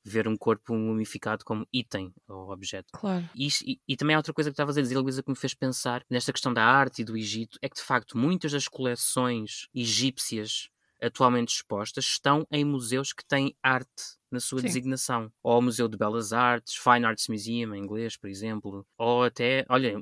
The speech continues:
Speaker 1: no caso de Lisboa, o Museu Carlos Gulbenkian apresenta-se como um museu de arte.
Speaker 2: Uhum.
Speaker 1: E
Speaker 3: Uhum.
Speaker 1: tem um núcleo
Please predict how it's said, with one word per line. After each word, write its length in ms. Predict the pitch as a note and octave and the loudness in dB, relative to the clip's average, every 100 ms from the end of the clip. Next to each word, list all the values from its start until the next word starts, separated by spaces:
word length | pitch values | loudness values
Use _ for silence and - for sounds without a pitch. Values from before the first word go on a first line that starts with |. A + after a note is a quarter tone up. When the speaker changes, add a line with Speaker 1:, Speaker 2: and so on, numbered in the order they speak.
| - | -8
Speaker 1:
no 100 | - | -6
caso 200 | - A#2+ A2+ | 0 0 0
de 60 | |
Lisboa, 480 | A#2 G#2 A#2 C#3 A#2+ | -4 -2 0 2 2
o 40 | |
Museu 220 | G#2 G2+ A2+ | 0 -2 2
Carlos 320 | B2+ A#2+ B2 | 4 2 0
Gulbenkian 580 | - B2+ B2 - C3 D3+ | -4 -2 -2 -2 0 0
apresenta-se 420 | D3+ D3 D3 D3+ | 0 -2 -2 -4
como 180 | D3 C3+ | -2 0
um 40 | |
museu 300 | B2+ A2+ A2+ | 0 -2 -2
de 100 | G#2 | -2
arte. 200 | G#2 G2 | -4 -2
Speaker 2:
Uhum. 400 | F#3+ F3 E3 D3+ D#3 | 0 2 2 0 -2
Speaker 1:
E 80 | - | 0
Speaker 3:
Uhum. 60 | G3+ | 4
Speaker 1:
tem 260 | C3 D3 - | 4 2 0
um 120 | C3 C3+ | 2 4
núcleo 440 | C3+ C3 D3 | 4 2 -4